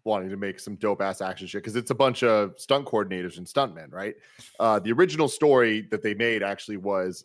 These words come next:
of a sixty-plus-year-old dude who all the legend stuff of, like, him coming back from,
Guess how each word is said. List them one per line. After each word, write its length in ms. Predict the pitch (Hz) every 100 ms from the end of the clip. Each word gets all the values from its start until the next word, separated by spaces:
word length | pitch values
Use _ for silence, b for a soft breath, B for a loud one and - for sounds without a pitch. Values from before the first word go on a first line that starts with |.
| -
of 180 | 107 98
a 200 | 92 87
sixty-plus-year-old 1120 | - 127 - 117 - 117 - - 104 92 80
dude 360 | 101 95 82 - _ _ _ _
who 240 | 123 113 101
all 180 | 123 120
the 80 |
legend 440 | 110 110 110 101 98
stuff 320 | - 107 92
of, 100 | 95
like, 180 | 95 92
him 360 | 104 101 92 87 _ 92 -
coming 260 | 123 110
back 400 | 95 107 98 - -
from, 420 | 110 98 92